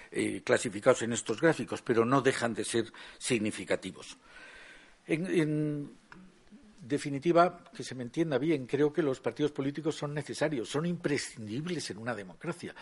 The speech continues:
Lo que hace falta es que se contengan y dejen sitio a la sociedad civil, que también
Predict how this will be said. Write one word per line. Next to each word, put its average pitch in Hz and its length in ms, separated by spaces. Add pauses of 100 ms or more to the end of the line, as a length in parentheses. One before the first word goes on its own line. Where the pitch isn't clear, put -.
(160)
Lo 117 140
que 143 140
hace 143 180
falta 156 320
es 147 140
que 156 220 (200)
se - 240
contengan 151 920 (300)
y 120 100
dejen 151 380
sitio 160 360
a 151 40
la 127 100
sociedad 117 420
civil, 147 360 (280)
que 131 120
también 135 680